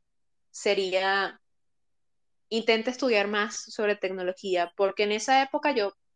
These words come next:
creo que ya para ese momento existía, eh, Hangouts, ¿sabes? Lo que era Meet antes, Google Meet, y yo no tenía ni idea de que eso funcionaba así.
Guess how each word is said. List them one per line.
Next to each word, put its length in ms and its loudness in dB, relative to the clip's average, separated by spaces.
creo 200 2
que 100 -2
ya 420 2
para 140 -2
ese 140 -8
momento 360 -4
existía, 1000 0
eh, 500 -4
Hangouts, 800 0
¿sabes? 260 -4
Lo 100 0
que 80 -2
era 140 0
Meet 320 -2
antes, 580 -4
Google 260 2
Meet, 220 -4
y 160 -4
yo 120 2
no 140 -2
tenía 380 -2
ni 180 -6
idea 200 0
de 60 -4
que 80 -4
eso 140 -8
funcionaba 380 -6
así. 340 -4